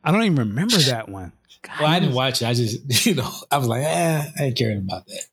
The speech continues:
Speaker 1: He was his
Speaker 2: But yeah.
Speaker 1: brother. That's hilarious. <laughs>
Speaker 2: But yeah,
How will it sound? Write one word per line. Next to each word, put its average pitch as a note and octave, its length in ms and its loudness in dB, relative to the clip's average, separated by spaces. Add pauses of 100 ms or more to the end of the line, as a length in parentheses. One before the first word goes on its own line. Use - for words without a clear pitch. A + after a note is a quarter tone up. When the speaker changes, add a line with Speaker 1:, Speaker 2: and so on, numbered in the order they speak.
Speaker 1:
He F3+ 240 -2
was D3+ 160 -2
his C#3+ 80 0
Speaker 2:
But E3 80 2
yeah. D#3 360 2
Speaker 1:
brother. C#3 440 0
That's B2 220 -6
hilarious. C3+ 1300 -4
<laughs> - 40 -16 (2000)
Speaker 2:
But C#3 140 -2
yeah, F3+ 220 2